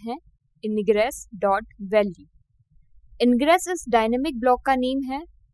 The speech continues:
और for each से जो वैल्यू आ रही है, हम उसी को यहाँ पर यूज़ करना चाह रहे हैं, तो इसीलिए हमने यहाँ पर लिखा है ingress dot value। ये हमारे पोर्ट नंबर्स की वैल्यू होगी,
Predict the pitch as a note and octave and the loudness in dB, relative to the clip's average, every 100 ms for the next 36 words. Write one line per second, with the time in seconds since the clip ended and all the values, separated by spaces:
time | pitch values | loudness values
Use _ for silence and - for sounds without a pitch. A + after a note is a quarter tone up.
0 | _ G#3 G#3+ G#3 G#3 - _ - C#4 D#4 | _ 2 6 6 4 -4 _ 0 2 2
1 | D4+ D4+ D4 - D4+ D4 A#3+ A3 A3 B3+ | 0 -2 -2 -4 -6 -4 -2 -2 -2 -4
2 | G3+ G3+ B3 B3+ A3+ G#3 F#3 A3 _ _ | 0 2 2 0 -2 -4 -8 -10 _ _
3 | - - - C4 - - B3 - E4+ F4+ | -20 -8 0 0 -2 -8 -6 0 0 2
4 | E4+ C4+ A#3+ - C4 G3+ G#3 - A3+ G#3+ | 0 0 -2 -2 -2 -2 -6 -4 -2 -2
5 | C#4+ - G#3+ G3 F#3+ F#3 F#3+ F#3+ - _ | -4 -4 -6 -4 -6 -8 -12 -16 -20 _
6 | _ _ _ _ - C#4 C#4+ A#3 C4+ E4 | _ _ _ _ -6 -2 0 -2 -2 0
7 | E4+ C#4 C4 D4+ C4 A3+ A3 A#3 A3 G3 | 2 0 -2 -4 -6 -4 0 0 0 0
8 | G3 G#3 B3 G3+ - G3+ G3 A#3 - G3+ | 0 0 -2 -4 -4 -6 -6 -8 -8 -10
9 | F#3+ F3+ F#3 - - F3+ E3 - - F#3+ | -8 -6 -6 -6 -6 -4 -4 -6 -8 -4
10 | F3+ E3+ _ _ _ _ _ _ _ _ | -4 -6 _ _ _ _ _ _ _ _
11 | G#3+ B3 C4 A#3 B3 C#4+ F4+ D#4 D4+ C4+ | 0 2 4 4 4 2 0 -2 -2 -2
12 | B3+ A#3 C#4 - C4 G3+ G3 A#3 A#3 A3+ | 0 0 0 -2 -2 -2 -2 -4 -2 -4
13 | G#3 C#4 | -4 -10